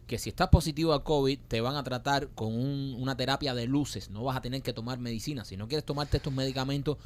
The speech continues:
pues tienen un, abierto una terapia muy buena que es a base de luces. Te ponen estas luces en la boca y con eso combaten el virus.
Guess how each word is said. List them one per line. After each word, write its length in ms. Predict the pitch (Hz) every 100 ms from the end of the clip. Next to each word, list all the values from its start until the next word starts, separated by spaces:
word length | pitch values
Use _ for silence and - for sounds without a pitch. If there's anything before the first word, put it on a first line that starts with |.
| - -
pues 180 | - 113
tienen 240 | 131 135
un, 160 | 139 147
abierto 380 | 117 113 131 135
una 120 | 131
terapia 380 | 120 120 135 123
muy 240 | 120 135
buena 400 | 147 143 143 135
que 80 | 120
es 140 | 123 -
a 120 | 117
base 280 | 120 127 127
de 160 | 110
luces. 380 | 104 135 - 85
Te 100 | 85
ponen 240 | 80 104 117
estas 240 | - 104
luces 380 | 110 135 120 117
en 80 | 117
la 60 |
boca 580 | 135 170 165 156 - 151 - - -
y 260 | 120 117
con 200 | 104 120
eso 180 | 135 143
combaten 540 | 127 127 131 131 123 -
el 180 | 113 104
virus. 340 | 110 95 92